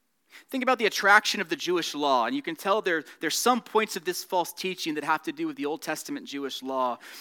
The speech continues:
And so you have these dietary restrictions. Now, I don't think the dietary restrictions of the Old Testament had to do with sanitation, didn't have to do with health in any particular way. Uh, it, it set the people of Israel apart from the nations. That was the key point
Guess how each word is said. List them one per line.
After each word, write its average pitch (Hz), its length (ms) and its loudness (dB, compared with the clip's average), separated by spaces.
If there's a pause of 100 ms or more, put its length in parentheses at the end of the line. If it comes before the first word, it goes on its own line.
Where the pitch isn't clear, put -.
(120)
And 202 60 -8
so 202 120 -4
you 185 80 -8
have 196 100 -2
these 156 140 -8
dietary 180 640 2
restrictions. 139 640 -8
Now, 139 80 4
I 190 40 6
don't 247 120 2
think 214 100 -4
the 160 80 -12
dietary 185 520 2
restrictions 147 500 -10
of 139 80 -10
the 143 80 -4
Old 135 160 -6
Testament 139 480 -8 (220)
had 185 160 0
to 196 40 -4
do 180 140 -8
with 185 100 -2
sanitation, 160 760 -6
didn't 170 200 -6
have 180 120 -4
to 156 60 -10
do 151 180 -6
with 139 120 -8
health 170 420 -4 (240)
in 139 80 -6
any 135 180 -2
particular 131 520 -8
way. 120 340 -4 (240)
Uh, 151 220 2
it, 202 200 4
it 180 160 -2
set - 440 2
the 208 80 -8
people 214 380 -4
of 180 100 -4
Israel 175 380 -2
apart 160 300 -4
from 143 160 -8
the 135 80 -6
nations. 135 460 -6
That 160 180 -2
was 185 140 -8
the - 80 -14
key 147 240 -16
point 123 320 -10